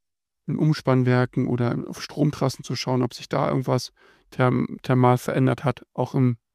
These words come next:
P-V-Bereich sehr, sehr oft eingesetzt, dieses Thema. Es gibt es P-V-Module, die entsprechende Schäden haben, dann erwärmen die sich anders.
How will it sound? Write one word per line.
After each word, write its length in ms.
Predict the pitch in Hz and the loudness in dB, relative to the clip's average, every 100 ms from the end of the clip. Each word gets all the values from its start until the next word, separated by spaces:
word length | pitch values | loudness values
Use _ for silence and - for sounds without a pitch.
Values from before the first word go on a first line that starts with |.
| _ _ | _ _
P-V-Bereich 800 | - 135 - 156 156 139 135 131 _ _ _ _ | -4 -2 2 2 4 2 2 0 _ _ _ _
sehr, 280 | 139 139 139 - - | 2 2 2 -4 -10
sehr 240 | 151 135 | 0 2
oft 200 | 131 - | 0 0
eingesetzt, 540 | 131 127 123 127 - _ _ _ _ | 2 4 4 2 0 _ _ _ _
dieses 200 | 135 123 | -4 -4
Thema. 420 | - 135 127 123 117 _ _ _ _ | -2 0 4 4 2 _ _ _ _
Es 140 | _ - | _ -4
gibt 240 | 139 - | -4 -2
es 160 | 127 - | -4 -4
P-V-Module, 960 | - 131 - 127 135 131 127 127 123 - _ _ _ - | -8 -8 -2 2 4 2 2 0 0 -2 _ _ _ -6
die 180 | 131 131 | -2 0
entsprechende 760 | 127 - - 123 123 123 120 - _ _ _ _ _ _ | 0 -4 -6 -6 0 0 0 -4 _ _ _ _ _ _
Schäden 520 | - - 139 143 127 | -4 4 6 6 6
haben, 280 | 127 123 123 | 6 6 4
dann 220 | 120 117 - | 2 0 -4
erwärmen 420 | - 143 131 135 139 | -10 -6 2 4 4
die 60 | |
sich 260 | 127 127 - | 2 -2 0
anders. 480 | 127 123 123 - | 2 4 2 0